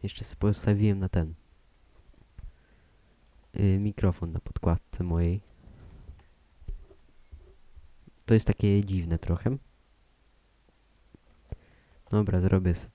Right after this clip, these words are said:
tej, no dajmy na to, że żelaznej temy. Nie będę wszystkiego przepalał, bo się nie opłaca.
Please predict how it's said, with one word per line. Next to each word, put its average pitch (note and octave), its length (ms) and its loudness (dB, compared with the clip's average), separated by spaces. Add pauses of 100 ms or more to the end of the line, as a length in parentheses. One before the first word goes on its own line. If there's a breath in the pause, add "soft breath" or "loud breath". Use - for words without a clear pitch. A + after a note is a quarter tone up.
tej, - 340 0 (1500)
no A#2+ 80 0
dajmy G2 300 2
na F2+ 100 0
to, F2+ 140 0
że F2 100 -2
żelaznej F2 500 2
temy. E2 320 -2 (2000 loud breath)
Nie B2+ 100 4
będę A#2 240 4
wszystkiego - 280 0
przepalał, - 360 4
bo F#2+ 100 2
się - 140 -4
nie F#2 60 0
opłaca. F2 440 -2